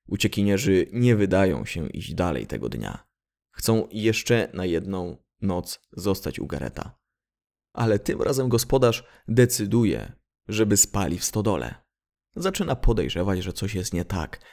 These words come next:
tym bardziej, że prawdopodobnie dowiedział się w międzyczasie o śmierci Lincolna i o dwóch zbiegach ściganych przez cały kraj, między innymi z powodu pokaźnej nagrody. John Wilkes Booth i David Harold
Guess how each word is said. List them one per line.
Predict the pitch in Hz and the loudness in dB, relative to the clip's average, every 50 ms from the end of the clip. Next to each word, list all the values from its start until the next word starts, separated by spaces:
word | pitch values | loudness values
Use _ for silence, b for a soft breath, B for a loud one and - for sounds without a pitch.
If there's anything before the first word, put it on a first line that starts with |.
| b b | b b
tym | - 120 117 104 | 4 4 4 6
bardziej, | 98 98 101 101 98 95 92 | 4 4 4 4 2 0 0
że | 98 90 | 0 -2
prawdopodobnie | - - - 101 95 98 98 95 - 95 95 95 92 98 98 95 80 - - | -2 0 0 0 2 2 0 2 2 2 2 2 2 2 0 0 -2 -4 -6
dowiedział | 107 110 110 117 107 101 107 110 113 113 98 95 78 - | -2 2 4 4 4 6 4 4 4 4 4 2 0 -2
się | - 82 82 | -6 -10 -12
w | 80 - | -10 -8
międzyczasie | 87 85 95 92 90 80 - - 85 - - - - | -4 -4 -4 -4 -4 -6 -6 -4 -6 -4 -4 -6 -6
o | - 104 | -6 -6
śmierci | - - 82 85 87 - - - 101 | -6 -4 -4 -6 -6 -4 -4 -4 -2
Lincolna | 107 107 110 110 - 151 120 110 107 104 95 - B B B B B B B | -2 -2 -2 -2 0 0 2 2 0 -2 -2 -4 B B B B B B B
i | - 147 156 - | -6 -4 -4 0
o | - 117 113 | 2 2 2
dwóch | 98 87 101 101 101 101 | 2 2 0 0 0 0
zbiegach | 98 95 104 117 107 90 95 85 80 - b b b b | -2 4 6 6 6 6 4 0 -2 -4 b b b b
ściganych | b - - - - 143 123 101 104 107 110 104 101 98 - | b -10 -8 -6 -6 -4 0 2 2 4 4 4 2 2 0
przez | - - 90 - - | -2 -2 -2 -2 -2
cały | - 95 95 98 85 | -2 -2 -2 -2 -2
kraj, | - - 104 87 78 67 - - b b b b b - | -4 -2 -2 -2 -2 -4 -8 -12 b b b b b 2
między | 110 123 117 107 104 87 | 4 6 6 4 2 0
innymi | 67 101 98 98 98 95 | 0 0 0 2 2 0
z | 95 - | 0 0
powodu | - 98 95 92 92 92 90 90 90 87 - - - | -2 -2 0 0 0 0 0 0 -2 -2 -4 -4 2
pokaźnej | - - 117 - - 110 95 95 - 95 98 98 101 | 4 4 4 4 2 0 0 0 0 0 2 2 2
nagrody. | 101 104 104 107 110 101 85 90 80 90 117 - _ _ _ _ _ _ _ _ _ _ _ _ _ _ _ - 90 | 2 2 2 2 2 2 2 0 -2 -6 -6 -10 _ _ _ _ _ _ _ _ _ _ _ _ _ _ _ -2 4
John | 110 113 113 117 113 107 107 | 6 6 6 6 6 6 4
Wilkes | 107 98 95 95 | 4 2 0 0
Booth | 92 104 113 107 87 - - - - b b b b - | 4 6 6 6 6 2 -2 -12 -18 b b b b -8
i | - 101 95 92 90 | -2 0 0 2 4
David | 87 107 101 98 101 95 | 6 6 6 6 4 0
Harold | - - 113 104 87 67 65 - - | -2 0 0 0 2 0 -2 -6 -10